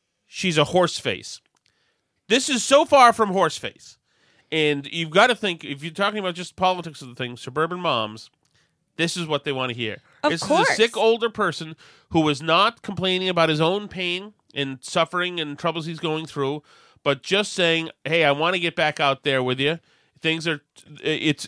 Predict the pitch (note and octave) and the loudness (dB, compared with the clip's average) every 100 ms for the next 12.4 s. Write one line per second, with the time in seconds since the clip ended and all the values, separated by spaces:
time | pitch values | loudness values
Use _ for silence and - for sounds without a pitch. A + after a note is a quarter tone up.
0 | - D3+ - - D#3+ - F3+ F3 D#3 D3 | -2 -2 -2 -4 -2 -2 -4 -2 -4 -4
1 | F3 F3 E3+ D#3 D3 D#3+ - _ - G3+ | -4 -4 -2 0 2 2 -4 _ -2 0
2 | F#3 E3 C#3 - C3 A2+ - _ _ - | 0 -2 -4 -2 -2 -2 -4 _ _ -20
3 | _ _ - D3 C#3+ C#3 C#3 - D3+ D3 | _ _ 0 4 4 4 0 -2 0 2
4 | C#3+ C#3+ C#3+ C#3 D3+ D#3 E3 E3 D#3+ D#3+ | 2 0 -4 -4 -4 -4 -8 -4 -2 -2
5 | D#3 E3 D3+ D#3 E3+ C#3+ C#3 B2+ D#3+ G3 | -4 -6 -6 -6 -6 -6 -6 -2 2 2
6 | A3 D#3 C#3 B2+ F3 D#3+ D3+ - E3 F3+ | 0 -6 -6 -2 -2 -2 -4 -6 -6 -6
7 | A3 G3 E3+ D#3 C#3 D3+ F3 F#3+ F#3+ F3+ | -8 -6 -8 -6 -4 -2 -2 -2 -4 -8
8 | _ E3+ F#3+ G3+ G#3 - G3 G3 G#3+ A3 | _ -10 -2 -2 -4 -8 -8 -6 -6 -8
9 | _ _ _ G3+ G3 F#3+ F#3+ G#3+ D#3 D#3 | _ _ _ -10 -8 -8 -10 -6 0 2
10 | D#3 D#3 - _ _ _ _ _ - F#3 | 2 -2 -12 _ _ _ _ _ 0 4
11 | F#3 F#3 F3 E3+ F#3 - F3+ F3 - G#3 | 4 2 0 -2 -4 -4 -2 0 0 -2
12 | G3+ D3+ C3 G2+ | -2 -6 -8 -10